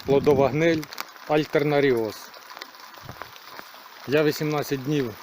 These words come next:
не обробляв, тому потрібно гарно обробити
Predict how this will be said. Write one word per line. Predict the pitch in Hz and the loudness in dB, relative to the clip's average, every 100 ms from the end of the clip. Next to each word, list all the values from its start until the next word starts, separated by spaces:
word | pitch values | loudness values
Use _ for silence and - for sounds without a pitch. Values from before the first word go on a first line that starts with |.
| - | -10
не | 123 139 | -2 0
обробляв, | 135 123 131 151 180 175 - - - - - - - | 0 2 0 2 2 2 -2 -12 -16 -18 -20 -20 -8
тому | 135 147 | -2 -2
потрібно | 131 135 151 135 139 117 - - | 0 0 0 0 -2 -2 -8 -8
гарно | 120 147 139 131 | 0 0 0 -2
обробити | 123 131 131 165 170 151 | -2 -2 2 2 2 -2